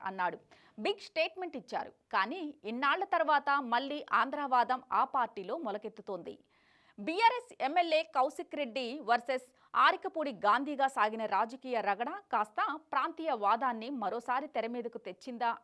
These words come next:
అని చర్చించుకుంటున్నారు. నిజానికి చూస్తే ఇద్దరు ఎమ్మెల్యేల మధ్య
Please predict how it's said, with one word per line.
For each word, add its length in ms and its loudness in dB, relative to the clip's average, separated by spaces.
అని 140 -6
చర్చించుకుంటున్నారు. 920 -10
నిజానికి 520 -4
చూస్తే 300 -4
ఇద్దరు 260 4
ఎమ్మెల్యేల 380 0
మధ్య 160 -2